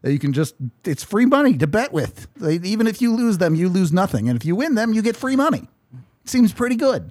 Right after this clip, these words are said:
Uh, with DraftKings, you must be twenty-one or older. Colorado only. Other terms, restrictions, and conditions apply. See the show notes down below for details. If you have a gambling problem, call one eight hundred five two two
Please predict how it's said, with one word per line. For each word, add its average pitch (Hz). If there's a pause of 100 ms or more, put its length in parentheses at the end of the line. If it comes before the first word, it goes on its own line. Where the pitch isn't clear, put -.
(480)
Uh, 127
with 247
DraftKings, 220
you 175
must 202
be 196
twenty-one 196
or 190
older. 185
Colorado 175
only. 180
Other 170
terms, 180
restrictions, 151
and 170
conditions 156
apply. 160
See 147
the 139
show 160
notes 143 (340)
down 202
below 135
for 117
details. 123
If 117
you 120
have 113
a 117
gambling 123
problem, 117
call 117
one 123
eight 113
hundred 110
five 135
two 123
two 110